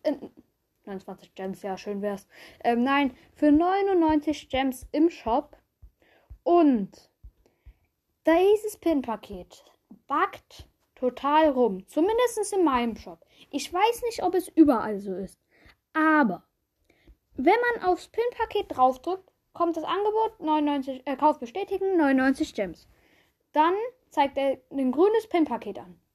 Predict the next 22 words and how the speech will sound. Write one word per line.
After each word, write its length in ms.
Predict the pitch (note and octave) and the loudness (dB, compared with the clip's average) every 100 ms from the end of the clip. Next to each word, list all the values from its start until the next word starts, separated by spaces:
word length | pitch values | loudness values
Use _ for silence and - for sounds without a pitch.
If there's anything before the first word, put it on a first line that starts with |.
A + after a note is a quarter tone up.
| _ _ | _ _
Alles 300 | A3 C4 C4+ | -2 -2 0
ganz 180 | D#4+ E4 | -2 0
normal 320 | G4 G#4 E4+ | 0 2 2
irgendwie. 420 | G3+ G3 F3 F4 - _ _ _ _ _ _ _ _ - | 2 -4 -12 -20 -20 _ _ _ _ _ _ _ _ -2
Aber 540 | D4+ E4 D#4 A#3 D#3+ _ _ _ _ | 4 6 4 2 -12 _ _ _ _
wenn 100 | D4+ | -4
man 140 | F#4 G4 G4+ | -2 -4 -6
es 100 | - | -2
sich 220 | G#4+ - | -4 0
so 160 | - A#4 C5 B4+ | 4 4 4 0
im 60 | A#4+ | -6
Shop 340 | - G#4 G#4 _ - - - - | 0 0 -2 _ -20 -20 -16 -2
anguckt, 580 | E4+ D#4+ D4 G3 - - | 2 2 0 -6 -10 -2
buggt 340 | F4 - - A4 | -2 -2 -6 -6
es 160 | G#4+ | -4
rum. 320 | D#4 B3+ G3 - _ _ _ _ - | -2 -2 -4 -14 _ _ _ _ -4
Und 320 | G4 G4+ G4 | -2 -2 -4
zwar 340 | - G3+ E3+ - - _ | -6 -6 -8 -20 -20 _
zwischen 720 | - - G4+ F#4+ - G3+ F3 | -16 -2 2 2 -2 -8 -8
diesem 420 | - A4+ A4+ G#4+ G4+ | -2 0 2 0 0
grünen 380 | - G4 F#4+ | 0 2 2
Pin-Paket 680 | F#4+ F4+ D4+ C4 - G3 | 0 -2 -2 -4 -6 -12